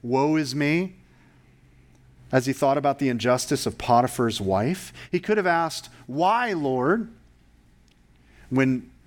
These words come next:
the cupbearer forgot about him. We often do this. "Why, Lord?"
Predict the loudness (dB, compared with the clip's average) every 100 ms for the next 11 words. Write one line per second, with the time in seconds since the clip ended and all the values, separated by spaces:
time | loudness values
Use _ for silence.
0 | -8 -6 0 2 2 2 2 0 -4 -12
1 | -8 -4 0 0 0 -2 -2 0 0 0
2 | 2 0 0 -2 0 0 0 -2 0 0
3 | 0 0 0 0 -2